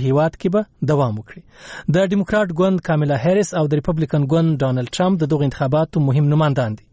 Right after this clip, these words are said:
د امریکا د شماریاتو اداره اټکل کوي چې د رایه اچونکو ونډه به د دوه زره شپاړسم او دوه زره شلم کلتلونو پرتله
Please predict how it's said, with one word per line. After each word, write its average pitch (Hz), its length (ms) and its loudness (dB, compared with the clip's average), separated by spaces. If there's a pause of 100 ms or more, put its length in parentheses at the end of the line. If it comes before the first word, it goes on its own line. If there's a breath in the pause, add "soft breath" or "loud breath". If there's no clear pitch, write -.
(480 loud breath)
د 202 100 2
امریکا 220 220 0
د 190 80 -4
شماریاتو 202 380 0
اداره 160 240 2
اټکل 180 260 -4
کوي 202 160 0
چې 156 140 -4
د 147 100 2
رایه 135 160 -2
اچونکو 156 420 0
ونډه 156 300 0
به 151 160 0
د 139 100 -2
دوه 139 220 2
زره 131 160 -2
شپاړسم 143 560 0
او 180 100 2
دوه 156 200 2
زره 135 160 -6
شلم 165 280 0
کلتلونو 156 460 0
پرتله 180 340 0